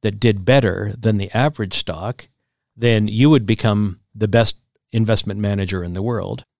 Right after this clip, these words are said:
All of the money would come to you, and you would raise your fees, and eventually you wouldn't be the best stock picker in the world anymore. So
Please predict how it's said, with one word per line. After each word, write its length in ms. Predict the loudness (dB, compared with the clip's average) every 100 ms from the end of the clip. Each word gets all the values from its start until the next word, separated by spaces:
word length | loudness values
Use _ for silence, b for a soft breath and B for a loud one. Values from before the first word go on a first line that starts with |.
| _ _
All 260 | 4 6
of 160 | 4 4
the 40 |
money 280 | 4 6 4
would 200 | 2 -2
come 240 | 0 0 0
to 100 | 0
you, 500 | 4 4 2 0 -4 _ _ _ -2
and 340 | 2 2 2
you 140 | 2 2
would 140 | 2
raise 340 | 6 6 6
your 160 | 4 0
fees, 540 | 0 -2 0 0 0
and 160 | 0 0
eventually 720 | 2 0 0 -2 0 -2 -6 _ _ _ _ _
you 160 | 2 4
wouldn't 280 | 6 4
be 140 | 2 0
the 140 | 2
best 180 | 2 0
stock 300 | 0 -4 -4
picker 200 | -6 -6
in 100 | -6
the 80 | -6
world 220 | -6 -8
anymore. 380 | -10 -14 -16 -20 _ _ B B B
So 260 | 4 4